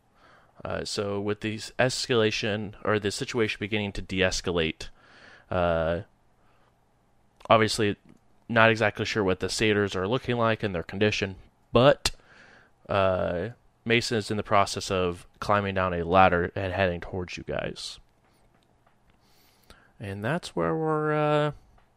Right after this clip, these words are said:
picking up at. Um, I was thinking it would be interesting to have one person every week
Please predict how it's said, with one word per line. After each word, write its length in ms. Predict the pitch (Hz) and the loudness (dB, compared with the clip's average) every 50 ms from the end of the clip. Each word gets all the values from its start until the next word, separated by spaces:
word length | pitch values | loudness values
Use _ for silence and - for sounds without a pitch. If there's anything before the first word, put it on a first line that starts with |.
| _ _ _ - _ _ _ _ _ _ | _ _ _ -20 _ _ _ _ _ _
picking 340 | - - 165 - 147 135 | -8 -8 -6 -6 -4 -4
up 200 | 147 160 - - | -4 -4 -4 -4
at. 300 | - - - - - - - - _ _ _ _ _ _ - _ _ _ _ _ - - - - - - - - - - _ _ - | -4 -4 -6 -6 -10 -14 -20 -20 _ _ _ _ _ _ -20 _ _ _ _ _ -20 -20 -20 -20 -20 -20 -20 -20 -20 -20 _ _ 0
Um, 500 | 98 95 95 92 87 90 85 87 95 - - _ _ _ _ _ _ _ _ _ _ _ _ _ _ _ _ _ _ _ _ - - - _ _ - _ _ _ - | 2 4 4 4 2 0 -2 -4 -8 -12 -18 _ _ _ _ _ _ _ _ _ _ _ _ _ _ _ _ _ _ _ _ -16 -16 -16 _ _ -20 _ _ _ 2
I 60 | 113 | 4
was 220 | 113 117 123 123 - | 6 6 6 4 4
thinking 280 | - 113 104 - 107 | 0 0 0 2 0
it 40 | 101 | 2
would 140 | 98 101 98 | 2 2 2
be 120 | 98 95 | 2 2
interesting 560 | 92 98 101 - 110 95 85 - - 92 87 85 | 2 0 -2 0 -2 -2 -2 -2 -6 -6 -4 -4
to 40 | 87 | -2
have 420 | 92 95 95 90 90 92 - 101 | 2 2 4 4 2 0 -2 -2
one 180 | 104 98 98 92 | -2 -2 -2 0
person 340 | - 107 101 - - 95 | 0 -2 -2 -2 -4 -2
every 240 | 92 95 92 92 87 | -2 -2 -2 -2 -4
week 360 | 90 90 87 85 - - - | -2 -4 -4 -6 -8 -10 -16